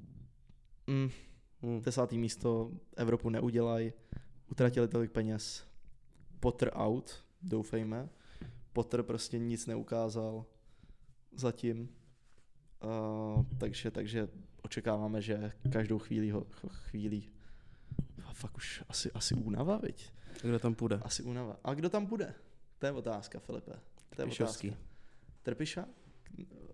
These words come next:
Speaker 1: Už, už letí?
Speaker 2: Už letěl.
Speaker 1: Už letěl, ale ne,
Speaker 2: Už tam
Speaker 1: on má
Speaker 2: jde.
Speaker 1: večer, večer už
Speaker 2: Southamptonu, ale.
Speaker 1: on má zubaře a večer jde do Kanálu Plus do toho, do studia, takže ne. Nevíš,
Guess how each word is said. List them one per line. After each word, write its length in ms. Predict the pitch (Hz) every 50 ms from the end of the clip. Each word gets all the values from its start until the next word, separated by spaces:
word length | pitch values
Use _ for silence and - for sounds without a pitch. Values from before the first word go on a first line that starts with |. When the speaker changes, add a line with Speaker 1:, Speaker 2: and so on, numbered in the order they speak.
| - -
Speaker 1:
Už, 220 | 123 - - - -
už 160 | 127 - -
letí? 380 | 123 117 - - 156 180 202 175 -
Speaker 2:
Už 120 | - -
letěl. 280 | 123 120 - - 143 120
Speaker 1:
Už 120 | 117 120
letěl, 300 | 135 - - 127 110 110
ale 140 | 117 123 123
ne, 120 | 117 120
Speaker 2:
Už 60 | 123
tam 80 | 117 117
Speaker 1:
on 80 | 117 113
má 60 | 110
Speaker 2:
jde. 60 | 117 113
Speaker 1:
večer, 360 | 117 - - 131 113 117 - -
večer 300 | 110 113 - - 120 113
už 80 | 123 -
Speaker 2:
Southamptonu, 560 | 110 113 110 110 123 117 - 110 101 98 98
ale. 140 | 95 95 98
Speaker 1:
on 160 | 110 113 120 - -
má 180 | - 117 117 117
zubaře 340 | 113 107 107 110 107 113 113
a 60 | 110
večer 280 | 104 107 101 - - -
jde 240 | - 104 104 101 101
do 260 | 92 - 104 - -
Kanálu 360 | - - - 107 104 101 104 104
Plus 260 | - - - - - - - - - 135
do 120 | 127 -
toho, 260 | - - 104 101 101
do 80 | 107 113
studia, 320 | - - - - - -
takže 220 | - - 110 110 -
ne. 200 | - - - - - - _ _ _ - _ - - - - - - - - - - - - _ _ _ _ _ - _ _ - - 135
Nevíš, 600 | 131 131 120 117 107 - - - - - -